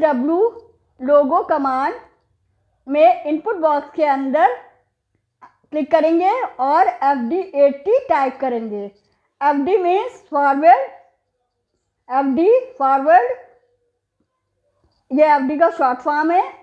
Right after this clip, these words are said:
जो टर्टल को आगे के लिए बढ़ाता है। कमांड को एग्जीक्यूट करने के लिए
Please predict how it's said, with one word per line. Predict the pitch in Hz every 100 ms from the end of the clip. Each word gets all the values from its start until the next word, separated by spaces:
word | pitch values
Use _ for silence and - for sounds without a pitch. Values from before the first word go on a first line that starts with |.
| _ _ _
जो | 226 226 320 370 523 - - _ _ 294
टर्टल | 294 302 320 302
को | 359 539 571 - _ _ _ _ _ _ _ _ _ _
आगे | 262 277 277 320
के | 370
लिए | 311 302 440 605 - _ _ _ -
बढ़ाता | 277 330 277 262 269
है। | 214 190 196 _ _ _ _ _ _ _ _ _ _ _ _ _ _ -
कमांड | 294 302 320 392
को | 415
एग्जीक्यूट | 370 - - 339 392 -
करने | 349 370
के | 370
लिए | 359 381